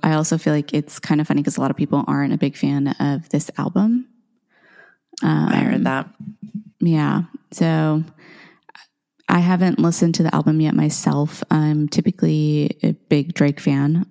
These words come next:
Speaker 1: um, but I feel like his, like, the past few things that he's come out with haven't been top notch. Like, I wasn't a big fan of his last album either. But once again, I'll, uh, reserve my judgment for after I listen to this album.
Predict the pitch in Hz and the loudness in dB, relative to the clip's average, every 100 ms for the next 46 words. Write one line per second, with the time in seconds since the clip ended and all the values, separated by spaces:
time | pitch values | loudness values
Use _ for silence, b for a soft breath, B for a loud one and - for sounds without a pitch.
0 | 151 151 147 147 139 - 170 170 - 175 | 0 0 0 0 0 0 0 0 0 0
1 | 160 - 156 156 247 - - 151 175 190 | 0 0 -2 -4 -10 -16 -4 -2 0 -2
2 | - 202 - 208 185 151 - 151 156 - | -2 -2 0 0 0 -2 -2 -2 0 0
3 | 139 147 139 139 135 139 135 135 143 B | -2 -2 -2 -2 -2 -2 0 0 -2 B
4 | B B B - - - 147 - - - | B B B -8 -6 0 0 -2 -10 -12
5 | - 151 151 160 160 - 147 - 135 127 | -6 -2 2 2 2 0 -2 0 -2 -2
6 | 113 127 143 156 165 - - 139 - - | -2 -2 -2 -4 -4 -4 -2 -4 -4 -6
7 | 180 _ _ _ - 139 - 143 143 135 | -8 _ _ _ -8 -6 -2 0 2 2
8 | 131 127 - 127 127 127 127 - - - | 0 0 0 -2 -2 0 0 0 -2 -4
9 | B B B B 156 160 165 160 165 160 | B B B B 0 2 4 4 2 2
10 | 160 - _ - 156 147 139 139 - 143 | 0 -2 _ -2 0 2 0 -2 0 0
11 | 131 - _ _ _ - - - - - | 0 -2 _ _ _ -6 -2 0 -2 -2
12 | - 82 - - - - - - - 190 | -4 -4 -2 -4 -4 -4 -4 -6 -4 -4
13 | 190 | -4